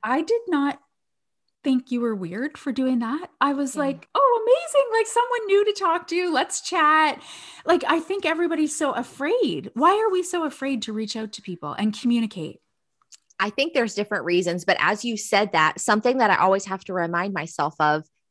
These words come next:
Speaker 2: you know, yes, I did reach out to you because I watched your stories. I watched your social media. I listened to some of your episodes, and I was like, "This person, I vibe with her. Like, I like what she te-, I like how she talks. I just like it."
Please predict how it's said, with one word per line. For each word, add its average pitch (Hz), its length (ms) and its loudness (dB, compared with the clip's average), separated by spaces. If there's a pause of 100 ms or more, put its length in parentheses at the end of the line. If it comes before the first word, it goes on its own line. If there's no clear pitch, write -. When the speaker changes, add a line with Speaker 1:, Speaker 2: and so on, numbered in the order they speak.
(160)
Speaker 2:
you 185 120 2
know, 170 220 2
yes, 254 260 2
I 240 100 4
did 208 320 0
reach 170 220 -4
out 127 220 -2
to 170 100 -8
you 135 180 -8 (220)
because 214 420 0
I 190 100 2
watched 180 600 -2
your 269 80 -2
stories. 190 420 -4
I 170 100 -2
watched 165 320 -2
your 226 60 -6
social 214 380 -6
media. 170 280 -2
I 156 120 -4
listened 175 360 -2
to 220 100 -4
some 208 180 -4
of 190 100 -6
your 175 120 -6
episodes, 170 460 -6
and 175 80 -6
I 165 60 -4
was 170 100 -6
like, 175 200 -6
"This 185 180 -2
person, 220 540 -2
I 180 100 -2
vibe 170 320 0
with - 200 -12
her. 120 220 -6 (220)
Like, 185 180 2
I 180 60 2
like 175 380 0
what - 160 0
she 220 180 -8
te-, - 240 -12
I 175 80 0
like 185 220 -2
how 220 100 -2
she 208 220 -6
talks. - 340 -4
I 196 60 -6
just 190 260 -10
like 196 300 -2
it." 156 180 -2